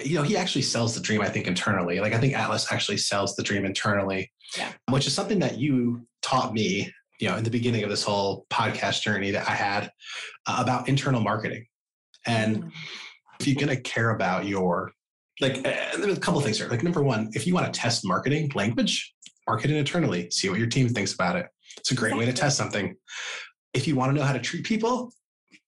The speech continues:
Speaker 1: practice it on your people. See if, how they feel about it. See if that motivates them to be loyal to you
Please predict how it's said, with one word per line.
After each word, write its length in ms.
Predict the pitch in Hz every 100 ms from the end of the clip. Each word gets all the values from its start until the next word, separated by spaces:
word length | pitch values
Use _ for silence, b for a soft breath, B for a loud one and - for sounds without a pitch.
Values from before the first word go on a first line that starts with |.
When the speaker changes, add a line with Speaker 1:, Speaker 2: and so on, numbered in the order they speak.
| -
Speaker 1:
practice 400 | - 123 123 -
it 80 | 151
on 80 |
your 100 | 151
people. 480 | 143 180 175 175 - _ _ _
See 260 | - - 156
if, 140 | - 135
how 200 | 143 127
they 180 | 143 143
feel 180 | 113
about 280 | 110 104 101
it. 120 | 98
See 140 | - 127
if 100 | 117
that 160 | 127
motivates 400 | 110 104 104 98
them 160 | - 104
to 100 | 104
be 320 | 104 101 110 -
loyal 340 | 107 123 120 117
to 160 | -
you 600 | 95 117 190 107 107 -